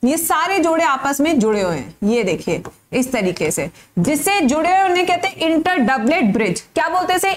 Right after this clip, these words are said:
इंटरडबलेट ब्रिज बोलते हैं, ठीक है बच्चों, यस। फिर आते हैं नेक्स्ट पे। अब बीचों बीच देख सकते हैं सेंट्रल माइक्रोट्यूब्यूल, ये रहा,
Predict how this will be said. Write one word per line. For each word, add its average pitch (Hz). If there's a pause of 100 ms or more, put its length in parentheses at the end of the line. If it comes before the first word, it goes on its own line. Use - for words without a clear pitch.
इंटरडबलेट 302
ब्रिज 247
बोलते 185
हैं, -
ठीक 320
है 359
बच्चों, 359
यस। 240 (520)
फिर 359
आते 370
हैं 381
नेक्स्ट 277
पे। 185 (400)
अब 262 (140)
बीचों 370
बीच 415
देख 339
सकते -
हैं 762
सेंट्रल 359
माइक्रोट्यूब्यूल, 269 (180)
ये 220
रहा, 156